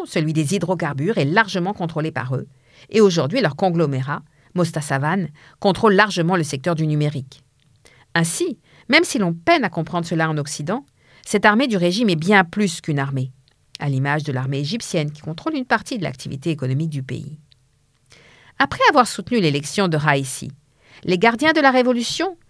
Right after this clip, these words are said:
qui contrôlent l'Assemblée des experts, réussiront sans doute à imposer leur candidat à la succession de Khamenei. Le risque existe que le régime ne se militarise de plus en plus,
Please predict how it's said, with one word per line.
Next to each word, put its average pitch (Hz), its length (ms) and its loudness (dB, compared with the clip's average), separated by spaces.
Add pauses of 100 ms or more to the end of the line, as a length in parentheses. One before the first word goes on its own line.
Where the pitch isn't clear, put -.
(220)
qui 131 140 -12
contrôlent 214 480 -2
l'Assemblée 196 400 2
des 175 180 -6
experts, 269 560 -4 (1080)
réussiront 277 720 0
sans 208 220 4
doute 233 240 -2
à 190 80 6
imposer 233 420 4
leur 175 160 4
candidat 175 460 2 (140)
à 170 60 2
la 156 120 2 (200)
succession 165 580 -4
de 131 80 -6
Khamenei. 135 680 -4 (220)
Le 247 100 6
risque 359 280 6
existe 147 520 -2
que 202 80 4
le 190 120 8
régime 233 380 6
ne 196 80 4
se 170 140 0
militarise 185 800 4
de 139 80 -6
plus 139 280 -4
en 131 100 -2
plus, - 360 -12